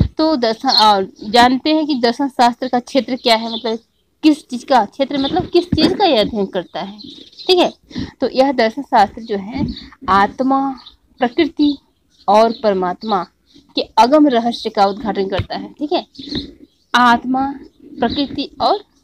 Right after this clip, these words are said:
परमात्मा के अगम रहस्य के बारे में पता लगाता है कि आखिर में क्या है,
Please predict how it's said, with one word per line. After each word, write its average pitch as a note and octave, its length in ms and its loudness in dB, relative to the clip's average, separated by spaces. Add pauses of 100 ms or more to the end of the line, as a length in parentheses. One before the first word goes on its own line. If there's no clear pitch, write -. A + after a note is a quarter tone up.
(100)
परमात्मा A#3 520 0
के B3+ 140 -6
अगम B3 440 -2
रहस्य C4+ 420 -6
के B3+ 120 -4
बारे B3 240 -2
में A#3+ 80 -12
पता A#3 200 -6
लगाता A3 360 -6
है A3 140 -8
कि A3+ 100 -14
आखिर B3+ 240 -8
में C#4+ 260 -10 (1040)
क्या E4 140 2
है, - 260 2